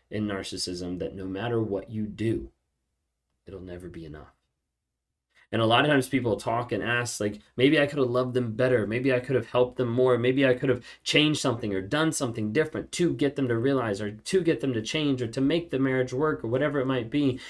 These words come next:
And at the end of the day, it doesn't matter because it's not about you. There's nothing you could have done to make it better because it is about them. And them not being willing to be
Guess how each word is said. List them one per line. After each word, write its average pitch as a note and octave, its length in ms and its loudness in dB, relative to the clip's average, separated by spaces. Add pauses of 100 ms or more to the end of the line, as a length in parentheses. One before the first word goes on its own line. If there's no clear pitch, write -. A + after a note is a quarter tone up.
(160)
And B2+ 140 0
at C3 80 -2
the B2+ 160 2
end C#3+ 160 0
of C3+ 80 2
the A#2 80 -2
day, C3 380 2 (160)
it A#2 100 -12
doesn't A#2 460 -4
matter G#2 380 -12 (1080)
because A2 220 -6
it's G#2+ 120 -8
not A2 160 -4
about G#2+ 400 -6
you. - 280 -4 (1200)
There's G2+ 200 -2
nothing B2+ 420 -2
you A2+ 160 0
could B2+ 200 -6
have A2+ 220 -6
done G#2 460 -2 (340)
to B2 160 -4
make A2 260 -4
it - 200 -10
better G2 380 -6 (200)
because G#2+ 300 -4
it G2 160 -10
is G#2+ 160 -4
about G2 340 -10
them. F2+ 200 -10 (1040)
And F#2 120 -8
them B2 180 2
not A#2+ 140 0
being G#2+ 340 -2
willing A#2+ 360 4
to G2 60 -6
be G#2 240 -6